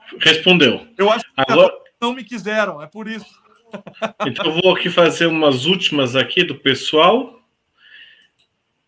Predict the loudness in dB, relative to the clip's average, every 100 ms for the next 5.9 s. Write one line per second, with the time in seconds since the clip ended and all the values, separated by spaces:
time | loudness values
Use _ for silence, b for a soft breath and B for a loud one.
0 | _ -2 2 4 6 6 4 2 0 0
1 | 0 -6 0 0 0 -2 -2 0 0 0
2 | 2 2 0 -2 -2 -2 -2 -4 -4 -2
3 | -4 -4 -4 -2 0 0 -2 0 2 4
4 | 4 0 -4 -8 -16 B B B _ 2
5 | 4 4 2 2 0 0 0 0